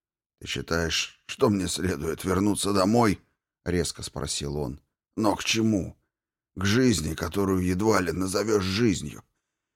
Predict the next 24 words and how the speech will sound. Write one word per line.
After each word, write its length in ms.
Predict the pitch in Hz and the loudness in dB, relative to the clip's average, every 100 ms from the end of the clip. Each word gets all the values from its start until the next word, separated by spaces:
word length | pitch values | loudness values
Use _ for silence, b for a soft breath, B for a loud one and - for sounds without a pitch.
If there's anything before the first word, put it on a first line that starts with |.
| _ - | _ 4
Я 380 | 127 143 113 b b b | 6 6 4 b b b
кричу 400 | - 143 127 139 | 2 4 4 4
в 100 | 110 | 4
моих 320 | 113 113 110 - | 4 4 2 0
снах, 560 | 107 113 110 92 - _ _ _ | 2 4 4 0 -6 _ _ _
наполненных 680 | 92 80 110 98 98 90 82 | -4 -2 0 2 2 0 -2
болью, 500 | 85 101 90 80 82 - _ _ _ - | 0 2 2 0 -6 -10 _ _ _ -10
и 80 | 78 | -6
никто 320 | 82 - 107 | -6 -2 0
в 100 | 82 | 2
доме 300 | 101 87 82 | 2 2 -2
не 120 | 82 | -2
может 380 | 82 85 76 - | -2 -2 -4 -6
спать. 520 | - 69 67 - - _ _ _ _ _ _ - | -6 -6 -6 -6 -8 _ _ _ _ _ _ 0
Я 220 | 95 104 | 2 4
не 120 | 95 | 2
могу 340 | 95 95 98 | 2 2 2
обнять 440 | 98 80 101 95 80 | 2 2 2 2 0
жену, 400 | 95 101 98 78 | 0 0 0 -2
потому 400 | 69 67 78 85 | -6 -8 -6 -6
что 180 | - 78 | -6 -6
боль 300 | 76 87 57 | -2 -2 -2
слишком 540 | - 82 73 - 64 | -4 -4 -4 -6 -8
сильна. 580 | - 80 87 85 57 | -6 -4 -2 -4 -6